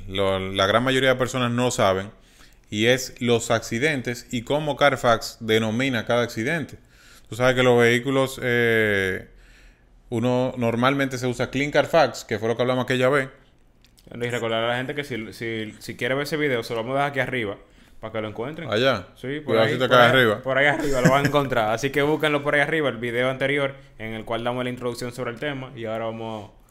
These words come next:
Speaker 2: a
Speaker 1: Exacto. Tú sabes que, no, el, para el que no lo vio y se quiere quedar aquí,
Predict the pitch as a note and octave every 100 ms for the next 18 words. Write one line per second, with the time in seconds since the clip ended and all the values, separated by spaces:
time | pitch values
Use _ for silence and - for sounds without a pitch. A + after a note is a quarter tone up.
0 | - C3+ C3 C3 G#2+ G2 A#2+ C#3 E3 D#3
1 | D#3 D3 C#3 C3+ C#3 C#3+ - - B2 A#2+
2 | A#2+ A#2 B2+ B2+ D#3+ D#3 F3 C3 C#3+ -
3 | A2 G2+ G#2+ A#2 B2+ B2+ A#2+ D3+ B2 A2